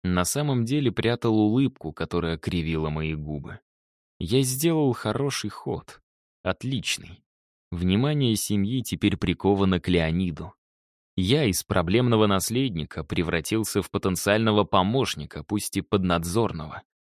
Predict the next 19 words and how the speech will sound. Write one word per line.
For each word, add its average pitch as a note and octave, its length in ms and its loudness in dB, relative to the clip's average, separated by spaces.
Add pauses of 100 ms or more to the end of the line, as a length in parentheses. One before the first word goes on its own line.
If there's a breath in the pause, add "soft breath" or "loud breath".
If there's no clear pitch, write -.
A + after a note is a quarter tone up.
(280)
А F#2 140 -2
главное, A#2 580 2
стравил G#2+ 580 2
их - 140 -8
между D#2+ 340 -4
собой. D2 540 -8 (680)
Пусть F3 400 0
Марена, B2 460 2
Виктор G#2+ 360 2
и G2+ 80 4
Ева G#2 340 4
охотятся G#2 560 -2
на F#2+ 80 0
Леонида. F2+ 640 -2 (520)
Пусть D3 340 2
Лилит G2 520 2
ведет G#2 360 4
свое G#2+ 360 4
расследование. F#2 880 -2